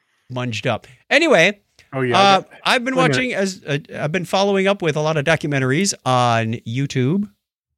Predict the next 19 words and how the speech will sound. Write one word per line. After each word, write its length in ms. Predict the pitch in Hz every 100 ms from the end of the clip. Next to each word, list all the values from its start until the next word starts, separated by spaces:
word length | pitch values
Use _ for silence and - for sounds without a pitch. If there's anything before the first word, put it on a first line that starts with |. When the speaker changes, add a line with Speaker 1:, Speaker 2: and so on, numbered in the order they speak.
| _
Speaker 1:
P 120 | 165
B 120 | 175
S 140 | 147 147
has 160 | 135
some 100 | -
great 240 | 123 117 98
stuff 240 | - 98
out 120 | 90
there, 100 | 92
by 100 | 92
the 80 | 90
way. 140 | 92 90 _ _ _ _ _ - -
Uh, 320 | 135 135 123 -
episode 480 | 170 214 196 170
called 480 | - 180 175 170 165 - 107
Building 360 | - 233 254 262
the 140 | 240
Eiffel 320 | 180 196 196 202
Tower. 640 | 202 214 214 127 - -